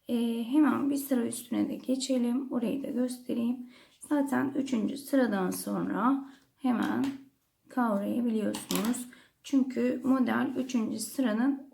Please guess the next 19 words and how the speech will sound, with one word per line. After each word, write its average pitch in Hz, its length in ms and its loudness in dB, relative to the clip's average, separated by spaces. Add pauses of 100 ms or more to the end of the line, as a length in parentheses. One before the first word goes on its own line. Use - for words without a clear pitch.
(160)
devamı 208 500 2
olarak - 500 -4
geliyor. 277 560 4 (1800)
Hemen - 420 0
ben - 200 -14 (380)
krem - 400 0
ipimi 220 340 -4
alıyorum. 185 880 -4 (840)
Bir 208 160 -4
düğüm 220 260 -2
atıyorum. - 960 -6 (1160)
Uzun 277 320 0
atalım 262 480 0
ki 240 200 -2
saklamamız 226 1040 -4
kolay 226 360 -4
olsun. 214 640 -6 (420)
Yine 262 420 4
en 254 440 2